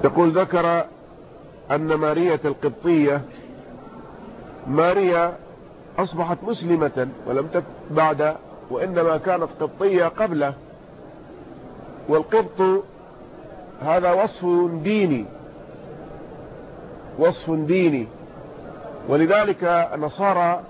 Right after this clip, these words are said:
النصارى في مصر يص-، يسمون بالأقباط. فماريا لما أهداها المقوقس عظيم مصر إلى النبي صلى الله عليه وسلم، هي وأختها سارة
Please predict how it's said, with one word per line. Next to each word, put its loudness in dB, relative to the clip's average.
النصارى 2
في -2
مصر -2
يص-، -4
يسمون 0
بالأقباط. 0
فماريا 4
لما 2
أهداها 2
المقوقس 0
عظيم 2
مصر 0
إلى 2
النبي 0
صلى -2
الله 2
عليه 2
وسلم، 0
هي 4
وأختها 2
سارة 0